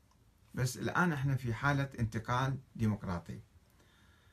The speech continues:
يعني حتى الس-، السيد السيستاني حفظه الله هو من أيد النظام الديمقراطي،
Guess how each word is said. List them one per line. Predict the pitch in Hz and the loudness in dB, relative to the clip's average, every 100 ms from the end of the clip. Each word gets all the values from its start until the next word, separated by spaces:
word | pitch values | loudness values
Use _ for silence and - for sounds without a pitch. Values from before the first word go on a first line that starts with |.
| - _ - | -20 _ -4
يعني | 113 98 107 | 0 4 4
حتى | 113 165 147 | 4 2 2
الس-، | - 113 | 0 0
السيد | 107 - - 123 | -2 -2 0 2
السيستاني | 110 - 110 117 110 101 | 2 0 -2 2 2 2
حفظه | 98 95 92 95 | 2 0 0 0
الله | 104 117 | 2 2
هو | 117 135 135 147 139 | 2 2 2 2 0
من | 120 - | -2 0
أيد | 143 151 131 | 2 2 4
النظام | 110 104 117 139 | 4 4 2 2
الديمقراطي، | 131 156 151 165 165 143 139 | 0 0 2 4 4 2 -2